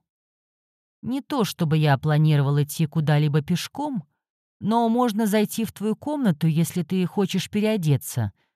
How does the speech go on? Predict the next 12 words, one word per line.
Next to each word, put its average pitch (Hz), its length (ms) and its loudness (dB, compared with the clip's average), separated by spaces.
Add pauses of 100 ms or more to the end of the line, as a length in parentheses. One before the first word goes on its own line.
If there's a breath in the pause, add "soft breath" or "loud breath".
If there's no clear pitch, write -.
(320)
начал 151 340 2
раздражаться 147 760 2
магистр. 143 720 0 (680)
«Да 123 160 -4
что - 400 -2
же 208 120 0
сейчас - 500 -2
происходит? 208 880 -4 (920)
Я 180 140 2
вас 208 220 -2
не 226 120 4
понимаю», 214 680 0